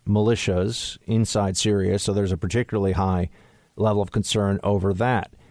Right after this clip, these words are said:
Uh, you have Iran straight up building air bases and other military installations in Syria right next door to Israel. You can imagine how that feels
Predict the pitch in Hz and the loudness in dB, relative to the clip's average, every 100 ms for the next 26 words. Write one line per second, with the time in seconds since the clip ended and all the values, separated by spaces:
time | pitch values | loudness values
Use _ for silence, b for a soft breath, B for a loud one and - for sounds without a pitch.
0 | b b b - 90 87 101 110 107 107 | b b b -4 -2 0 2 2 2 2
1 | 92 95 120 110 135 151 139 113 104 95 | -2 -2 0 2 4 4 4 4 2 0
2 | - _ _ _ _ - - - 123 147 | -6 _ _ _ _ -16 -14 -2 2 4
3 | 156 135 - _ _ _ _ - 90 80 | 4 2 -2 _ _ _ _ -14 -10 0
4 | 139 160 160 139 123 113 107 - 143 165 | 4 4 4 4 4 4 2 2 4 4
5 | 143 151 156 - 151 147 127 110 104 104 | 2 2 2 2 2 2 2 2 2 0
6 | 123 143 120 135 139 - 127 120 117 110 | 0 2 4 4 2 2 2 2 2 0
7 | - 107 131 143 113 98 95 123 131 117 | 0 2 2 2 2 0 0 0 0 0
8 | - 143 127 101 87 85 - b b b | 0 2 2 2 0 -2 -6 b b b
9 | b b _ _ - - 139 127 127 - | b b _ _ -4 0 2 0 -2 0
10 | 131 120 104 123 101 95 92 87 98 104 | 0 2 2 0 2 0 0 0 0 2
11 | 113 110 101 104 92 - b b b - | 2 0 2 0 -2 -6 b b b -2
12 | 104 107 131 - 78 73 - - | 0 2 0 -2 -8 -8 -14 -20